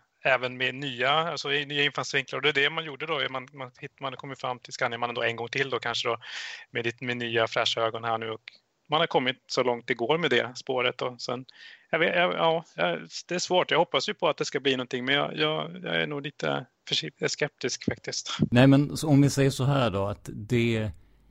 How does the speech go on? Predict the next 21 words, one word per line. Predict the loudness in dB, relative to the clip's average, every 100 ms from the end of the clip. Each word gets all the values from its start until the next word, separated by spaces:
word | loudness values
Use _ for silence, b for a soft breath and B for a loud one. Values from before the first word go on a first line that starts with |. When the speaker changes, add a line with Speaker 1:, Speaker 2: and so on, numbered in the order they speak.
| -10
Speaker 2:
Det | -2
finns | 6 6 8
ju |
inget | 6 6 4
som | 2 2
kan | 0
få | 0 0 -2
kulorna | -2 -2 0 2 4 4
att | 0
bli | 0 0 0 -4
icke-deformerade | -8 -2 0 0 0 0 2 2 0 0
igen | 0 0 -2 -4
och | -4 -6
på | -6
så | -4 -4
sätt | -6 -2
kunna | 2 6
matchas | 6 6 2 0 2
mot | -2 -2
ett, | -6 -6 -6
eh, | -4 -4